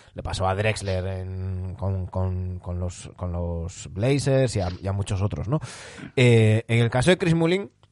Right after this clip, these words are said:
llega a unos Pacers donde estaban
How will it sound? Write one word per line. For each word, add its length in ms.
llega 200
a 40
unos 320
Pacers 760
donde 260
estaban 460